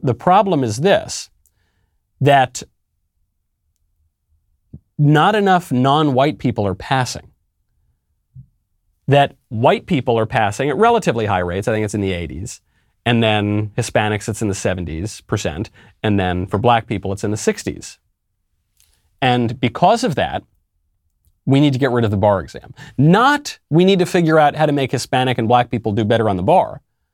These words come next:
No, no, no. That can't po-, it can't possibly be that we're going to bring people up and recognize the standard of excellence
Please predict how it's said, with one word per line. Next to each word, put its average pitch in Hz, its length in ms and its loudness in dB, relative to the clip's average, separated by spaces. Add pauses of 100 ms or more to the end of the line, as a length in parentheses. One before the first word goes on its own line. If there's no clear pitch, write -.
(440)
No, 156 160 2
no, 196 60 4
no. 139 220 0
That 165 240 2
can't 185 220 -2
po-, 185 240 2
it - 120 -6
can't 233 300 -2
possibly 185 520 0
be 139 140 2
that 131 140 0
we're 123 100 0
going 123 240 2
to 113 220 -2 (300)
bring 147 380 2
people 143 360 2
up - 340 0 (800)
and 120 180 0
recognize 131 460 0
the 117 80 -4
standard 113 340 0
of 101 60 -2
excellence 101 560 -4